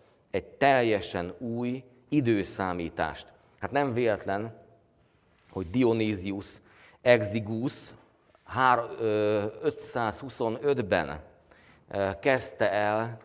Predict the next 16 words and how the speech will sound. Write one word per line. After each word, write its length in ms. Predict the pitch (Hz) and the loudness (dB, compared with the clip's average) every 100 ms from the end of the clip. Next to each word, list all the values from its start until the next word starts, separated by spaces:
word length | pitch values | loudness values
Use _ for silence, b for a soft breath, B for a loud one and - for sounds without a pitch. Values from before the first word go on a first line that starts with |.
| - | -16
számítani, 1000 | - - 127 113 104 95 101 92 113 127 - B B B | -4 2 4 4 2 -2 -2 -2 -4 -8 -18 B B B
ö, 40 | 98 | -4
az 360 | 98 98 95 113 | -2 -2 -4 -4
időt 400 | 131 107 104 104 | -4 -2 -4 -4
Jézus 300 | 120 101 92 | -4 -4 -8
születésétől, 1300 | - 107 90 101 92 - 90 82 - 113 135 - B B | -6 -4 -2 -4 -8 -8 -8 -8 -4 -2 -2 -4 B B
és 220 | - - - | -8 -8 -4
éppen 460 | 180 208 - - 123 | 2 2 2 0 2
a 40 | |
most 280 | 123 135 - | 2 0 2
felolvasott 760 | - 113 107 98 104 101 - - B B B _ _ _ _ _ _ _ _ _ _ _ _ - | 2 6 6 4 0 -4 -8 -20 B B B _ _ _ _ _ _ _ _ _ _ _ _ -8
névsor, 1080 | 117 131 123 98 - 107 101 117 131 120 - - | 0 2 2 0 -2 0 4 2 0 -8 -20 -6
Tiberius 580 | 131 113 113 110 110 101 | -4 2 2 2 0 -4
császár, 580 | - 110 101 - 107 104 | 0 0 0 0 0 2
Poncius 480 | 117 113 110 110 110 | 0 0 0 -2 -2
Pilátus, 800 | 113 101 104 101 107 107 - | -2 0 0 0 -4 -4 -8